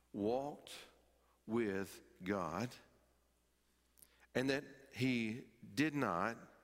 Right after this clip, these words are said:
see death. This man, Enoch, who walked with God, he says in Genesis five twenty-four, Enoch walked with God, and he was not, for God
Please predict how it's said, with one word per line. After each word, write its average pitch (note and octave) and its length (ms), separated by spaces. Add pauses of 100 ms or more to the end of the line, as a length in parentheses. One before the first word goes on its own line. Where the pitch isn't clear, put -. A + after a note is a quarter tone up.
(220)
see A#2 760 (1500)
death. E2+ 400 (2000)
This - 160
man, B2+ 360
Enoch, C3 360
who A#2+ 80
walked A#2+ 320
with G2 180
God, A#2 380 (220)
he A2 80
says A2 360 (520)
in A2+ 420 (160)
Genesis A#2 440
five A#2 300
twenty-four, B2 640
Enoch B2+ 400
walked A#2 220
with G#2+ 120
God, A#2 320
and A#2+ 100
he B2 120
was G#2 260
not, C3+ 300
for A#2+ 160
God A#2+ 380